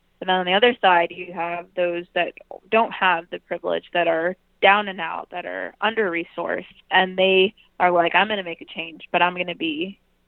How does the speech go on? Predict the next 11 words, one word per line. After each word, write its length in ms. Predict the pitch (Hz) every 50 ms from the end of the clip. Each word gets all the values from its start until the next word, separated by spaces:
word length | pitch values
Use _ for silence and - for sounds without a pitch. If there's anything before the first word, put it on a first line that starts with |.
| _ _ _ _ _ _ _ _ _ _ _ -
violent 400 | 196 196 202 208 196 185 170 170
about 320 | 175 175 175 175 180 - -
it, 160 | 57 - -
or 100 | - -
I'm 180 | 180 170 175 175
gonna 200 | 175 175 175 170
be 540 | - - 175 170 170 170 170 175 190 - _ _ _ _ _ _ _ _ _ _ -
tyrannical 540 | - 220 220 220 208 196 185 190 175 165
about 300 | 180 175 175 - - -
it." 180 | - - 196 180
And, 260 | 180 175 170 170 180